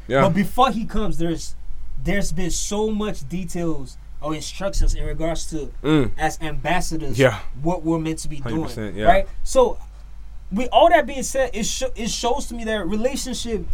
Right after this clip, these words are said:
Speaker 2: is so much more than just
Speaker 1: Yeah.
Speaker 2: getting with somebody and being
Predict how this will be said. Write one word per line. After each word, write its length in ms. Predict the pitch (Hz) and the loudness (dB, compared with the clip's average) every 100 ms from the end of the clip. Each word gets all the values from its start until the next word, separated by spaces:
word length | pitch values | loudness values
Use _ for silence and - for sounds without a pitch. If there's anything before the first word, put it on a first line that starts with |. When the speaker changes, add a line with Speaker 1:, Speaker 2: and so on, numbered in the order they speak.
| - - | -2 0
Speaker 2:
is 160 | 220 | 0
so 260 | - - 302 | 2 2 2
much 280 | 302 285 175 | 0 -2 -2
more 340 | 185 302 254 | 0 0 0
than 160 | 175 175 | 0 2
just 140 | 196 | 4
Speaker 1:
Yeah. 180 | 127 123 | 6 4
Speaker 2:
getting 320 | 117 202 196 | 4 -4 -2
with 120 | 196 - | -2 0
somebody 400 | 220 214 165 160 | -2 -2 -2 -2
and 60 | |
being 80 | 156 | -2